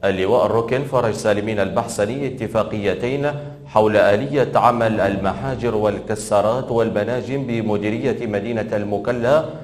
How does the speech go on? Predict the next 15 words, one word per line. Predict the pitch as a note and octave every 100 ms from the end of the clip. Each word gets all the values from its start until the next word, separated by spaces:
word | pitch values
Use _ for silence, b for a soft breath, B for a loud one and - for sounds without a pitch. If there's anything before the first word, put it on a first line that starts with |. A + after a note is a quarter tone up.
| - -
ومديرية | G2 G2+ F#2+ F#2+ F#2+ G2+ A#2 C3+
غيل | A2+ A2 A2+
باوزير. | G2 G2 F#2+ F#2 G#2 E2+ D#2+ - - B B B B
ونصت | A#2 B2+ C3+ E3+ - D3+
الاتفاقية | C#3+ B2+ A#2 A#2 A#2+ A#2 A2 C3 B2+
على | A2+ A2 A2 G#2+ A2
استكمال | - - G#2+ A2 A#2 B2 A#2 A2
استيفاء | A2 - G#2 G#2+ B2+
ما | B2+ A2
تبقى | G#2+ G#2 A#2 B2 G#2+
من | G#2+ G#2
مستندات | G#2+ G#2+ - G#2+ G2 F#2 B2+ - A2+ F#2
خاصة | A#2+ A#2 A2+
بالترخيص | G2 G2+ G2+ G2 C3 C3+ C3+
المصروفة | G#2 A2 G2+ G#2 A2+ A#2 F#2 F2